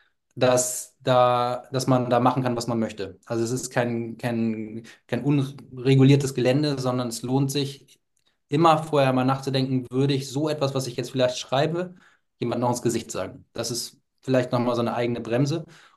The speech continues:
um vernünftig umzugehen. Das Zweite, also du kannst gleich auch noch was sagen, ist, man muss sich, wenn man mit Social Media arbeitet, glaub ich, auch ganz stark bewusst sein, dass das, was man sieht,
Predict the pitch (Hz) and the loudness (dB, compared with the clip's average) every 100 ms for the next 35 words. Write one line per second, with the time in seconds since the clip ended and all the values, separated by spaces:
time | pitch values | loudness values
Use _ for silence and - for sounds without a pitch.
0 | _ - 117 123 117 120 117 113 113 101 | _ -10 -4 -2 -2 -4 -4 -6 -6 -8
1 | 95 92 - _ _ _ _ _ _ _ | -10 -12 -18 _ _ _ _ _ _ _
2 | _ _ 127 - - - 151 165 156 185 | _ _ -8 -6 -4 0 2 2 0 -2
3 | - _ _ _ _ _ _ _ - 110 | -6 _ _ _ _ _ _ _ -10 -6
4 | 107 110 110 107 117 107 - 113 135 - | -4 -2 -2 0 -2 -4 -4 -4 -6 -10
5 | - - - _ 139 139 - - _ _ | -18 -20 -20 _ 0 0 -2 -10 _ _
6 | _ _ _ _ _ _ - 135 139 170 | _ _ _ _ _ _ 0 4 6 4
7 | 190 180 151 143 139 135 143 135 139 135 | 2 0 0 0 0 -2 -4 -4 -2 0
8 | 131 123 123 139 143 151 151 - - _ | 0 0 -4 -4 -4 -6 -10 -12 -16 _
9 | _ 123 127 - 117 - 143 - 139 135 | _ 0 0 -2 -6 -4 -4 0 0 0
10 | 127 139 139 - 143 143 151 151 - _ | -2 -2 -4 0 2 2 -2 -10 -20 _
11 | _ _ _ _ 123 120 - 143 139 139 | _ _ _ _ -2 -2 0 0 2 0
12 | 139 123 117 113 175 - | 0 -2 -2 -2 -4 -6